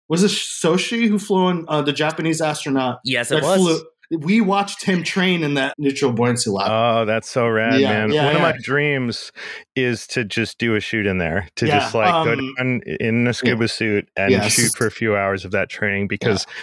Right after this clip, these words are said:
Speaker 3: there's only one or two really wonderful pieces of footage,
Speaker 1: Mm-hmm.
Speaker 3: and I feel like that's one of the most beautiful training
Speaker 1: It's
Speaker 3: facilities
Speaker 1: an
Speaker 3: in the world.
Speaker 1: incredible place. Sawyer and I got so lucky, man.
Speaker 2: Yeah.
Speaker 1: They took us around. We got to watch astronauts train. There were Navy seals there. We went around Johnson.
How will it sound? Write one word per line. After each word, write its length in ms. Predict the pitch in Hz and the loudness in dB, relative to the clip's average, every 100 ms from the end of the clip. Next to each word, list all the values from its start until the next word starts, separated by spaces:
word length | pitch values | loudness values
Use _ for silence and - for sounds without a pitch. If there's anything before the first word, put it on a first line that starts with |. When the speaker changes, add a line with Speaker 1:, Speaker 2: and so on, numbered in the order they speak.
| - | -4
Speaker 3:
there's 140 | 135 | 0
only 180 | 160 190 | 0 0
one 300 | 135 120 139 | 0 0 0
or 100 | 151 | 0
two 340 | - - 139 | -2 0 2
really 440 | 113 107 120 123 117 | 2 2 2 2 2
wonderful 680 | 110 107 113 113 - 107 98 | 2 0 2 0 0 -2 0
pieces 380 | - 98 101 | 0 0 2
of 120 | 87 - | 2 0
footage, 540 | 98 107 135 131 - - | 0 0 0 -4 -8 -4
Speaker 1:
Mm-hmm. 180 | 117 101 | 0 0
Speaker 3:
and 60 | |
I 60 | 107 | -2
feel 200 | - 127 | -2 -2
like 160 | 117 | 0
that's 200 | 110 107 | -2 -4
one 80 | 110 | -2
of 60 | 98 | 0
the 40 | |
most 220 | 101 90 - | 0 -2 -2
beautiful 340 | 98 92 - | 0 0 -2
training 300 | 90 98 92 | -4 -2 0
Speaker 1:
It's 80 | 90 | 0
Speaker 3:
facilities 380 | 85 - 196 180 | 0 2 2 2
Speaker 1:
an 60 | 175 | 2
Speaker 3:
in 40 | |
the 60 | 156 | 2
world. 140 | 156 | 2
Speaker 1:
incredible 260 | 175 175 147 | 2 2 -2
place. 420 | - 147 143 - | 0 0 0 0
Sawyer 220 | 151 160 | 0 2
and 100 | 170 | 2
I 140 | 165 139 | 0 0
got 180 | 127 | -2
so 180 | - 127 | 0 2
lucky, 360 | 120 120 120 117 | 2 0 2 2
man. 380 | 117 117 117 110 | 4 4 2 0
Speaker 2:
Yeah. 320 | 117 110 101 | -4 -4 -2
Speaker 1:
They 160 | 156 156 | -2 -2
took 260 | - 196 | -4 -2
us 160 | 196 - | -2 0
around. 380 | 139 135 139 135 | 0 2 2 2
We 80 | 139 | 0
got 200 | 151 - | 0 -2
to 80 | 143 | -2
watch 180 | 131 | -2
astronauts 560 | 104 117 - 127 123 123 | -2 -2 0 0 0 -2
train. 320 | - 127 123 | -2 0 2
There 80 | 127 | 2
were 100 | 123 | 2
Navy 260 | 131 123 120 | 2 0 -2
seals 420 | - 123 123 113 | 0 2 2 0
there. 380 | 127 123 123 - - - | 0 0 -2 -6 -20 -2
We 300 | 175 156 117 _ _ 143 | 0 0 -2 _ _ -4
went 220 | 143 175 | -2 0
around 300 | 156 143 127 | 0 0 0
Johnson. 840 | 123 123 120 135 127 127 120 | 0 0 0 0 2 2 2